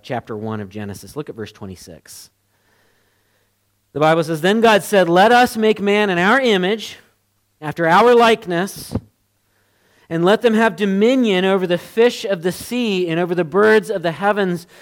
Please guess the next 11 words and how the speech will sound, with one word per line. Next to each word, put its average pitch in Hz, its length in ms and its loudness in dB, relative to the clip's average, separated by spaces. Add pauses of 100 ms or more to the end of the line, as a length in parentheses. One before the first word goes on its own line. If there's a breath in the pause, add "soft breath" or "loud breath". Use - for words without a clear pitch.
(280 loud breath)
and 147 140 -6
over 143 160 -2
the 143 80 0
livestock 208 800 2
and 170 100 -4
over 151 280 0
all 220 260 4
the 196 160 -2
earth 233 320 2
and 185 100 -4
over 160 380 -2